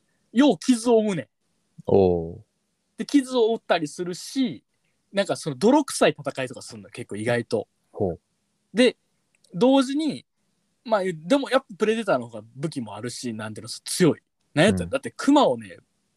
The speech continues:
Speaker 1: ワンパンで仕留めるぐらい強いんですよ。
Speaker 2: 強いな。
Speaker 1: そう。
Speaker 2: <laughs>
Speaker 1: で、それでなって戦う、どうやって戦うんやっていうのがまあ面白いっていうか、
Speaker 2: うん。
Speaker 1: それがまたあれに繋がってる。その、言ったら、その、自然と共に戦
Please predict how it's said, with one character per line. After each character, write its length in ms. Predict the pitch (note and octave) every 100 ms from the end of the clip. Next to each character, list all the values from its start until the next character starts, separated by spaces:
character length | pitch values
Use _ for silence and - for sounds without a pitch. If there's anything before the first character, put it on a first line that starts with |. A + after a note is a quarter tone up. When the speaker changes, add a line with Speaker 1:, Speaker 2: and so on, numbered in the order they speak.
| _ _ -
Speaker 1:
ワ 160 | E3+
ン 100 | F#3
パ 200 | - A#3
ン 40 | A#3
で 60 |
仕 100 | - D4
留 120 | C#4
め 60 |
る 80 | B3+
ぐ 80 | A#3+
ら 80 | D3+
い 60 |
強 180 | - A#2+
い 40 | A2
ん 0 |
で 60 |
す 160 | - -
よ。 80 | - _ _
Speaker 2:
強 280 | - A#2 F#2
い 60 | E2
な。 360 | D2 - - _
Speaker 1:
そ 280 | E3 C#3+ -
う。 100 | F#3 D3 _
Speaker 2:
<laughs> 340 | _ _ _ _
Speaker 1:
で、 220 | A#3+ F3+ _ _
そ 240 | - D4
れ 120 | D4+
で 120 | D4+ D4
な 120 | C4+
っ 60 |
て 200 | - -
戦 460 | D#4+ A3+ A#3 - B3
う、 240 | B3 A#3 -
ど 200 | E3 B3+
う 20 |
や 80 | A#3+
っ 20 |
て 80 | B3
戦 400 | - A#3 A3+ G#3+
う 80 | A#3+
ん 40 |
や 140 | B3 A#3
っ 60 |
て 120 | -
い 20 | F#3+
う 20 |
の 40 |
が 40 | C3
ま 60 | A2
あ 20 |
面 160 | B2+
白 200 | B2+ B2+
い 40 | G2
っ 20 |
て 140 | -
い 40 | F2+
う 60 |
か、 300 | _ A2 F#2+ - _ _
Speaker 2:
う 100 | F#2+
ん。 200 | F2 G2 _ -
Speaker 1:
そ 160 | -
れ 100 | D4+
が 160 | D#4 C4 _
ま 120 | F3+ D#3+
た 80 | B2+
あ 40 |
れ 60 | B2
に 60 |
繋 140 | - C3
が 80 |
っ 20 | A#2+
て 60 |
る。 40 | G#2+
そ 120 | A2+
の、 80 | A2+
言 100 | C3+
っ 20 |
た 120 | D#3
ら、 200 | F#3+ C#3+
そ 140 | -
の、 180 | B2+ A2+ _ _ _ _ _
自 240 | - - D#3+
然 220 | E3 D#3
と 100 | D#3
共 300 | D3+ F3 E3
に 60 | F3+
戦 160 | E3